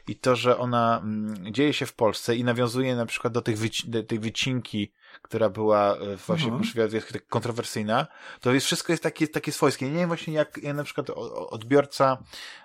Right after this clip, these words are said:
Speaker 1: zewnętrzny może do tego podchodzić, bo, bo to, to jest, bo to jest też taka gra-, historia, gdzie jest dużo, e, takiego buntu związanego z, z tym, że na przykład, nie wiem, życie lasu jest ważniejsze niż życie ludzkie.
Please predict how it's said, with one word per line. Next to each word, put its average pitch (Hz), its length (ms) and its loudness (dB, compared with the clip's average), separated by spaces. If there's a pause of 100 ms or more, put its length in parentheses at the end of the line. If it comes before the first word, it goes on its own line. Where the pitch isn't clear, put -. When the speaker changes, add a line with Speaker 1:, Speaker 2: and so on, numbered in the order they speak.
Speaker 1:
zewnętrzny 131 680 2
może 104 180 -4
do 107 60 -2
tego 107 220 2
podchodzić, 95 500 -2
bo, 110 260 4 (360)
bo 113 80 0
to, 139 140 2
to 147 120 4
jest, 147 300 2
bo 127 100 -4
to 143 100 0
jest 147 160 0
też - 120 -2
taka 135 180 -6
gra-, 127 260 -2
historia, 135 460 -4
gdzie 123 300 -2
jest 120 280 -2
dużo, 123 800 4 (440)
e, 104 300 2
takiego 113 680 2 (220)
buntu 135 640 4
związanego 120 840 2
z, 110 320 -2
z - 100 -10
tym, 113 160 -4
że 107 100 -6
na 110 80 -2
przykład, 113 360 -4
nie 117 140 -2
wiem, 101 280 -4
życie 110 380 -2
lasu 107 320 2
jest 107 120 0
ważniejsze 98 420 -4
niż 101 100 -8
życie 104 240 -6
ludzkie. 123 560 0